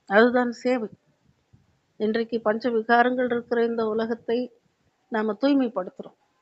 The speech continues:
அப்புறப்படுத்துறோம். ராவணனை அப்புறப்படுத்துறோம், எல்லா ஆன்மாக்களையும் பாதுகாக்கிறோம், மீட்கிறோம். அந்த மீட்கிற காரியம்தான் சேவை. மற்றபடி நம்ம தனித்தனியாவும் பார்க்கலாம்.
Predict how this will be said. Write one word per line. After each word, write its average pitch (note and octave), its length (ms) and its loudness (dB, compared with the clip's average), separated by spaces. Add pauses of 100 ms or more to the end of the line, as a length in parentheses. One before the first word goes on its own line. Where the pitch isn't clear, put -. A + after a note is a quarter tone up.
(120)
அப்புறப்படுத்துறோம். G#3+ 800 -6 (300)
ராவணனை A3 580 2 (520)
அப்புறப்படுத்துறோம், G#3 720 -6 (800)
எல்லா A#3+ 240 2
ஆன்மாக்களையும் B3 680 -2
பாதுகாக்கிறோம், A#3+ 680 -6 (380)
மீட்கிறோம். B3+ 520 -6 (920)
அந்த G#3 160 0
மீட்கிற C4+ 440 2
காரியம்தான் B3 600 2
சேவை. A3+ 360 -2 (1500)
மற்றபடி B3+ 500 2 (580)
நம்ம B3+ 280 0
தனித்தனியாவும் D#4 840 2
பார்க்கலாம். - 420 -6